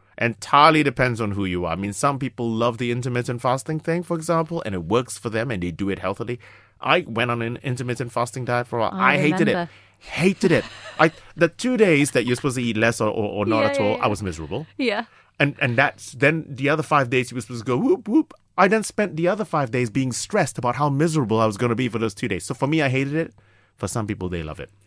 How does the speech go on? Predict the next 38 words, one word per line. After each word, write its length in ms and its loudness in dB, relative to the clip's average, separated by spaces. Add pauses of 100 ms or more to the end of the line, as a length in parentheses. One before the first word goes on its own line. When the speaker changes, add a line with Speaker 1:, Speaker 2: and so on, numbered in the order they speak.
(200)
Speaker 2:
That's 260 -2
the 160 -2
end 220 -2
of 80 -6
our 120 2
fact 380 4
or 140 8
fiction 540 0
round. 460 6
Speaker 1:
Yay. 840 4
Speaker 2:
<laughs> 40 -4 (220)
That 140 0
was 180 -2
really 360 0
good. 220 2 (300)
I 80 4
think 180 0
I 80 6
tried 320 4
to 100 0
make 260 2
them 200 2
deliberately 640 2
more 220 2
controversial 920 0
than 180 -4
last 300 0
time 220 2
for 220 -4
you, 100 -6
Giles, 280 4
so 40 -4
Speaker 1:
That's 140 -4
all 60 -4
right. 40 2
Speaker 2:
thank 280 0
you. 180 0 (160)
Speaker 1:
Okay. 240 -6